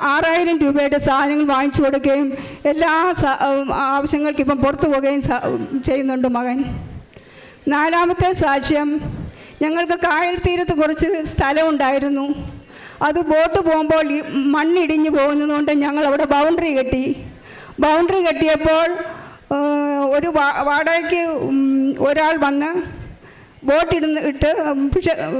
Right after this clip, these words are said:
ഫിഷിങ്ങിന് വേണ്ടി ഞങ്ങളത് കൊടുത്തു. ആ, ഉം, അതിന് മുമ്പേ കെട്ടിക്കൊണ്ടിരുന്നപ്പോൾ പ-, ആ സ്ഥലത്തിന് ഭയങ്കര, ഉം, പിന്നെ പ്ര-, പ്രശ്നങ്ങളായിരുന്നു. ബോട്ട് അവിടെ കെട്ടാൻ പാടില്ല എന്ന് പറഞ്ഞ്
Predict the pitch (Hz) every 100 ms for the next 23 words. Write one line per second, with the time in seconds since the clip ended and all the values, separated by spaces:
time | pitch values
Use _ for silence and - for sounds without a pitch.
0 | 277 302 285 359 381 339 311 285 262 -
1 | - - - - 294 311 294 285 285 277
2 | 285 277 247 254 - - - - - -
3 | - - - - 359 269 269 277 269 262
4 | 262 269 262 285 330 381 339 320 349 349
5 | 302 359 370 339 311 302 311 311 311 311
6 | 285 - 269 285 320 - 277 294 302 311
7 | 302 285 311 381 370 349 320 - 285 285
8 | 285 277 269 269 262 262 262 302 285 277
9 | 294 330 359 330 262 254 262 269 277 -
10 | - - - - 233 285 285 294 285 302
11 | 285 262 311 320 294 277 277 285 285 269
12 | 269 285